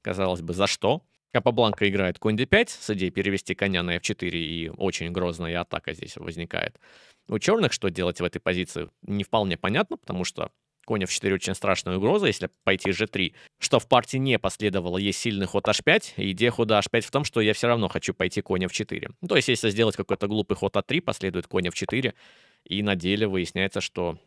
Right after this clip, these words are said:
ну, просто нет защиты в позиции, потому что если на Ж Ф последует ферзь же четыре шах, король аш один, ферзь эф три шах, король же один, ладья восемь, е шесть, просто уже фактически грозит мат,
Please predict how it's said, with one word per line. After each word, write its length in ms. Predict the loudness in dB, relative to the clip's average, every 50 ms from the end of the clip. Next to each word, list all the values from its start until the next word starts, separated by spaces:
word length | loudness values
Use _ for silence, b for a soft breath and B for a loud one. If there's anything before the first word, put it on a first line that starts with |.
| _
ну, 360 | -20 -12 -8 -6 -4 -4 -6 -8 -12 -14 -10
просто 240 | -8 -8 -6 -4 -4
нет 140 | -4 -2
защиты 320 | -2 -2 -2 -2 -2 -2 -2
в 40 | 0
позиции, 360 | 2 2 2 0 -2 -4 -8
потому 260 | -10 -10 -10 -10 -10
что 120 | -8 -6
если 160 | -6 -6 -4 -4
на 100 | -4 -2
Ж 220 | 0 0 0 0
Ф 200 | 0 -4 -10 _ -20 -20 -16 -12 -10
последует 360 | -10 -6 -4 -4 -6 -4 -4
ферзь 160 | -4 -4 -4
же 60 | -4 -4
четыре 260 | -6 -4 -2 -2 0
шах, 220 | 2 2 2 2
король 220 | 0 -2 -2 -2 -2
аш 120 | -2 -2
один, 220 | -2 0 -2 -2 -2
ферзь 240 | -2 -2 -2 -2
эф 100 | -6 -6
три 120 | -6 -6 -2
шах, 220 | 0 0 0 0
король 280 | -2 -6 -6 -6 -6 -8
же 80 | -8
один, 320 | -6 -4 -2 -2 -2 -4 B B B B B B
ладья 340 | B 0 0 2 2 0 0
восемь, 360 | 0 -2 -4 -2 -4 -4 -2
е 100 | -2 0
шесть, 380 | 2 2 2 2 0 -6 -18 _ _ _ _ _ _ _ _ -20 -14 -6 -2
просто 260 | -2 -2 0 0 -2
уже 260 | -2 0 0 0 0 0
фактически 460 | -4 -6 -4 -4 -4 -4 -2 -2 -2
грозит 360 | -2 -2 -2 -2 -4 -4 -4
мат, 240 | -4 -4 -4 -6